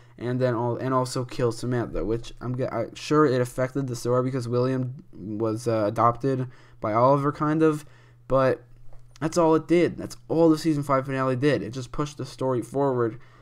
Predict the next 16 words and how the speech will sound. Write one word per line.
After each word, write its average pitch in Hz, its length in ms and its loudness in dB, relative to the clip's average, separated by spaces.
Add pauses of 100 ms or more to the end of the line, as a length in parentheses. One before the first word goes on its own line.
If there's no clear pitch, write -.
(160)
and 120 400 -4 (120)
that's 147 180 -8
kind 156 220 -4
of 143 80 -2
annoying 139 320 -2
to 127 120 -8
me. 85 180 -8 (140)
The 123 100 -6
fact 139 240 -2
that 131 100 -2
another 147 400 0
character, 127 640 -2 (240)
being 120 220 -2
Nyssa 131 240 0
Al 127 140 4
Ghul, 127 400 0